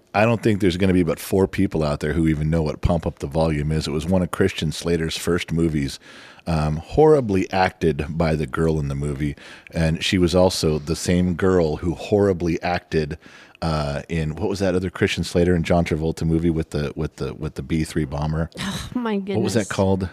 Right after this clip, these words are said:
Speaker 1: You know, where they dropped the bomber
Speaker 2: Yeah,
Speaker 1: in
Speaker 2: I know.
Speaker 1: Utah?
Speaker 2: I can't remember.
Speaker 1: <laughs> He goes, "If we're," he goes, "If, yeah, if we go, this is great. If we ever attack Utah, we're gonna fuck some shit up." <laughs>
Speaker 2: Yeah, Gen Z kid loves that movie.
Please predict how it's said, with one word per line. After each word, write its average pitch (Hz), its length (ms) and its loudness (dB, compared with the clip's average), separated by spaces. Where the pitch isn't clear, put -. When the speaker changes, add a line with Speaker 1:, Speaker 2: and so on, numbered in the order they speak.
Speaker 1:
You 90 120 2
know, 87 60 4
where 85 100 4
they 78 80 4
dropped 85 260 -2
the - 80 -6
bomber 85 280 2
Speaker 2:
Yeah, 85 160 4
Speaker 1:
in - 40 2
Speaker 2:
I - 40 2
know. - 80 4
Speaker 1:
Utah? - 280 2
Speaker 2:
I - 40 4
can't 240 180 -2
remember. 208 380 -4
Speaker 1:
<laughs> - 20 -6
He 147 240 4
goes, 143 260 4
"If 127 180 2
we're," 135 140 2
he 104 120 -2
goes, 95 260 6
"If, 92 240 0
yeah, 120 100 4
if 95 140 2
we 101 100 2
go, 87 140 2
this 117 160 2
is 98 120 -2
great. 104 260 4
If 87 100 2
we 92 120 6
ever 104 140 4
attack 95 380 2
Utah, 104 340 2
we're 95 100 4
gonna 90 140 -4
fuck 87 260 -4
some 82 120 -2
shit 85 240 0
up." 104 340 2
<laughs> - 60 -4
Speaker 2:
Yeah, 233 160 4
Gen 240 280 4
Z 240 120 0
kid 214 220 -2
loves 196 220 -2
that 190 140 -4
movie. 180 400 -6